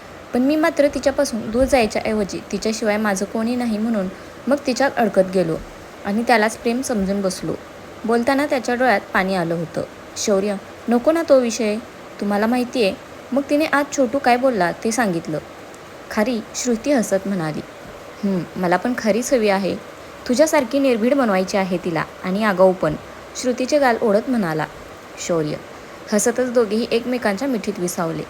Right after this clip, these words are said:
आता पुढे. दुसऱ्या दिवशी सकाळी श्रुती आरशासमोर उभी राहून स्वतःला निहाळत होती. गेल्या काही महिन्यात तिच्यात खूप बदल झाला होता.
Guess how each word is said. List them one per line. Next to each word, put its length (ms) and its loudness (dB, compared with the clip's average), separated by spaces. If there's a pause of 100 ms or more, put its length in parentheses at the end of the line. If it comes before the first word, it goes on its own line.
(400)
आता 180 2
पुढे. 280 0 (540)
दुसऱ्या 280 2
दिवशी 260 -2
सकाळी 300 0
श्रुती 280 -2
आरशासमोर 640 0
उभी 180 0
राहून 240 0
स्वतःला 340 0
निहाळत 420 0
होती. 240 -6 (500)
गेल्या 220 2
काही 240 0
महिन्यात 360 0
तिच्यात 260 -2
खूप 160 -2
बदल 280 4
झाला 260 0
होता. 260 0